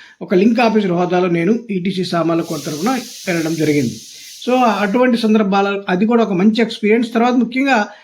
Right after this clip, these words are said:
పంచాయతీ సెక్రటరీలు గ్రేడ్ ఫైవ్ పంచాయతీ సెక్రటరీ ట్రైనింగ్ ఈటీసీ సామాన్లకోటలో జరిగినప్పుడు గ్రేడ్ ఫైవ్లో, ఆ, సెలెక్ట్ అయినటువంటి పంచాయతీ కార్యదర్శి అందరితో కూడా ముఖ్యంగా ఈ శిక్షణలో పాల్పంచుకోవడం జరిగింది. ఫ్యాకల్టీగా వారందరితో కూడా పంచాయతీరాజ్ సిస్టమ్ మీద, పంచాయతీరాజ్ వ్యవస్థ మీద పూర్తి స్థాయిలో,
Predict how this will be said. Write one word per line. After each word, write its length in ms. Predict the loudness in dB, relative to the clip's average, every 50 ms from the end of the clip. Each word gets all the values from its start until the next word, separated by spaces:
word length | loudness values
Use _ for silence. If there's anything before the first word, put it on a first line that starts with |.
| _ _ _ _
పంచాయతీ 400 | 0 0 2 2 2 0 0 0
సెక్రటరీలు 600 | 0 0 0 0 2 2 2 2 0 -2 -6 -8 -10 -12 _ 0
గ్రేడ్ 240 | 0 0 0 -2
ఫైవ్ 280 | -2 0 0 0 2 2
పంచాయతీ 300 | 0 2 2 2 2 2
సెక్రటరీ 220 | 0 -2 -2 -2
ట్రైనింగ్ 340 | -2 -2 0 2 2 2 2
ఈటీసీ 360 | 2 0 0 -2 -2 -2 -2
సామాన్లకోటలో 640 | -2 -2 -2 0 0 0 0 0 -2 -2 -4 -4 -4 -4
జరిగినప్పుడు 600 | -2 -2 0 0 0 -2 0 0 -2 -2 -2 -8 -16 _ _ _ _ -4
గ్రేడ్ 260 | 0 2 2 2 2 -2
ఫైవ్లో, 500 | 0 0 2 2 4 2 2 0 -4 -12 _ _ _ -6
ఆ, 160 | -4 -4 -4 -4
సెలెక్ట్ 260 | -4 -4 -4 -4 -4 -4
అయినటువంటి 260 | -4 -4 -4 -6 -6
పంచాయతీ 380 | -8 -6 -2 0 0 0 0
కార్యదర్శి 420 | 0 0 -2 -2 0 -2 -2 -2 -4
అందరితో 300 | -4 -2 -4 -4 -4 -4 -6 -6 -8 -10 -14 -14 -8 -4
కూడా 220 | -2 -2 -2 -2 -4 -10 -16 -16 -18 -14 -14
ముఖ్యంగా 320 | -12 -4 -2 0 2 2 2
ఈ 100 | 2 2
శిక్షణలో 420 | 0 -2 -6 -4 -2 -2 -2 -2 -2
పాల్పంచుకోవడం 760 | -2 -2 -2 -2 -2 -2 -4 -6 -6 -6 -6 -4 -2 -2
జరిగింది. 360 | -2 -2 -2 -2 -2 -4 -4 -6 -12 _ _ -14
ఫ్యాకల్టీగా 760 | -6 -6 -4 -2 0 -2 0 0 0 0 2 2 0 0 -2 -6 -14 _ -20 -20 -20 _ _ -6
వారందరితో 540 | -4 -2 0 0 2 0 0 0 0 -2 -2
కూడా 260 | 0 0 0 0 -2 -4 _ _ _ _ _ _ -8
పంచాయతీరాజ్ 500 | -8 -4 -2 -2 0 0 0 -2 -2 -4
సిస్టమ్ 340 | -6 -10 -6 -4 -2 -2
మీద, 120 | 0 -2 -2
పంచాయతీరాజ్ 680 | -4 -4 -4 -4 -4 -2 -2 -2 0 -2 -2 -2 -4
వ్యవస్థ 240 | -4 -6 -6 -6 -6
మీద 120 | -4 -4 -6
పూర్తి 340 | -6 -6 -8 -6 -4 -4
స్థాయిలో, 420 | -6 -4 -4 -2 -2 0 -2 -2